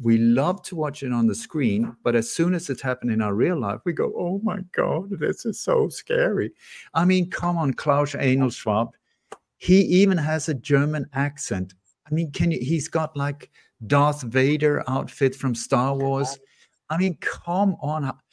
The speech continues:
You got the super nerdy laboratory psycho Hell Gates, you know, with unlimited funds, with, um, gene-manipulated mosquitoes and all kinds of bizarre stuff and jabs. And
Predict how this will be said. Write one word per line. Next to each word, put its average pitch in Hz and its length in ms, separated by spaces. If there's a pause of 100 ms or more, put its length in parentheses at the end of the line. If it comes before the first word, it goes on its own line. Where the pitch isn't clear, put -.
(160)
You 143 100
got 151 260
the 147 80
super 175 540
nerdy 139 960
laboratory 120 1120 (120)
psycho 123 800 (500)
Hell 127 200
Gates, 123 600 (160)
you 120 140
know, 123 140
with 117 240
unlimited 127 720
funds, 120 480
with, 110 260 (100)
um, 101 300
gene-manipulated 110 1200
mosquitoes 120 760
and 107 120
all 127 220
kinds 120 400
of 98 400
bizarre 104 580
stuff 117 460
and 101 180
jabs. 117 520
And 98 120